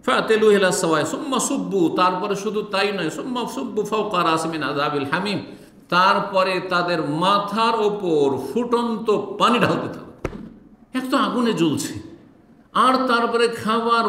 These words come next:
পানিও সব ফুটন্ত, আর তারপর মাথার ওপর গরম উত্তপ্ত পানি ঢালতে বলা হবে ফেরেশতাদেরকে, "যুক", আর তাদেরকে শাসানিমূলক বলা হবে, "যুক",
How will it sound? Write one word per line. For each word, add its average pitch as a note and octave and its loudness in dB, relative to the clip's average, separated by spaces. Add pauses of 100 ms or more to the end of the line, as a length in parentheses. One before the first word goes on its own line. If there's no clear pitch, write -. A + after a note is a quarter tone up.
(100)
পানিও C4 0
সব B3+ 0
ফুটন্ত, A3 -2 (420)
আর G3 2 (100)
তারপর A#3 2
মাথার G#3 2
ওপর A#3 2 (640)
গরম F#3 4
উত্তপ্ত F#3+ -2 (160)
পানি F3 0
ঢালতে G3+ 0
বলা F3+ 2
হবে D#3+ 2
ফেরেশতাদেরকে, C3 -4
"যুক", - 0
আর C3+ -4 (100)
তাদেরকে C3+ -6 (680)
শাসানিমূলক E3+ 0
বলা C#3 2
হবে, A2+ -2
"যুক", G#3 0